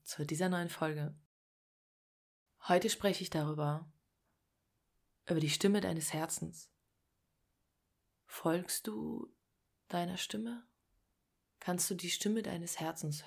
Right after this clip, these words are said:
hören? Hast du dich schon mal näher damit auseinandergesetzt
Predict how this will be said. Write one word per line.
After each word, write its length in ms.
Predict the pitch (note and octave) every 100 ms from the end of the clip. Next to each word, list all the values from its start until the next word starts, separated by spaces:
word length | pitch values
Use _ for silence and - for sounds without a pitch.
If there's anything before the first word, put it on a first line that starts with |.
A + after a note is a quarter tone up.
| - -
hören? 520 | D3 D#3 F3+ G#3 - _ _ _ _ _ _ _ _ _ _ _ _ _ _ _ _ _ _ _ _ _ _ _ _ _ _ _ _ _ _ _
Hast 220 | - -
du 40 | F#3+
dich 180 | F#3+ -
schon 160 | G3
mal 400 | F3+ F3 E3 E3 -
näher 460 | D#3+ D3 D3 E3 F#3
damit 220 | F#3+ F#3+
auseinandergesetzt 1000 | F3 - E3+ E3+ F3+ F3 F#3 - -